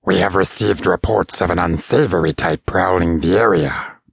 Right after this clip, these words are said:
A possible smuggler. According to the reports, the individual in question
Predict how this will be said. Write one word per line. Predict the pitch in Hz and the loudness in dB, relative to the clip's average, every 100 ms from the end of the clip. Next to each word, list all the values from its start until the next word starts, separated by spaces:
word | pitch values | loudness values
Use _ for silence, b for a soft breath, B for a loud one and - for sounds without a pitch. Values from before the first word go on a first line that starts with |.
| _ _ _ _ _ _ | _ _ _ _ _ _
A | - | -6
possible | 98 220 - 139 110 110 | -2 -2 0 0 0 0
smuggler. | - 139 139 117 92 78 69 60 - _ _ _ _ _ _ _ _ _ | -2 -2 0 0 0 0 -2 -4 -12 _ _ _ _ _ _ _ _ _
According | 95 - 113 107 98 | -6 0 2 2 0
to | 87 | 0
the | 90 | 2
reports, | 90 - 110 87 - - - _ | 0 2 0 0 -2 -10 -14 _
the | - 104 | -4 0
individual | 117 113 120 123 113 | 0 0 2 2 2
in | 107 | 0
question | - 120 117 - - 76 69 | 0 0 0 0 0 0 -2